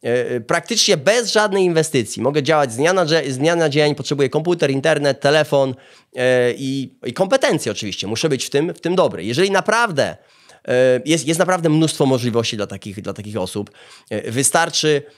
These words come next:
e, robić to dobrze, e, dotrzeć do ludzi, dotrzeć do ludzi, którzy, którym mogę pomóc, którym mogę pomóc właśnie tą usługą, którą świadczę, zaprezentować swoje usługi w odpowiedni, profesjonalny sposób,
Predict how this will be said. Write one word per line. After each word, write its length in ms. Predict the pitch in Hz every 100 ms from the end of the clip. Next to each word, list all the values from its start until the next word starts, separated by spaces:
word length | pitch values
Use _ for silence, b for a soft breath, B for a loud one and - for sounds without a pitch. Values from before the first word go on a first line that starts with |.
| B
e, 160 | 101 101
robić 260 | 95 131
to 100 | -
dobrze, 460 | 226 185 135 156 196 - _ _
e, 60 | 123 120 120 117 120 120 120 120 113 _ _ _ _ _
dotrzeć 520 | 120 131 156 - 196 170
do 260 | 190 190
ludzi, 560 | 170 180 156 117 170 254 -
dotrzeć 340 | 135 - 233
do 80 | 156
ludzi, 240 | 151 214
którzy, 440 | - 143 131 175 196 B B
którym 340 | - 135 185 165
mogę 420 | 147 151 151 190
pomóc, 680 | - 254 214 113 120 - - _ _
którym 220 | 104 107
mogę 200 | 143 214
pomóc 440 | 214 143 170 - _
właśnie 260 | 214 - 160
tą 140 | 165
usługą, 420 | 180 185 147 131
którą 200 | 135 139
świadczę, 540 | 151 143 113 - 120 147 B B B B
zaprezentować 880 | 110 180 185 208 196 202 185 160 -
swoje 260 | 135 127
usługi 520 | 123 - 113 98 120 127
w 40 |
odpowiedni, 500 | 107 - 107 110 165
profesjonalny 640 | 165 151 151 151 139 120 110
sposób, 560 | - 92 - 113 139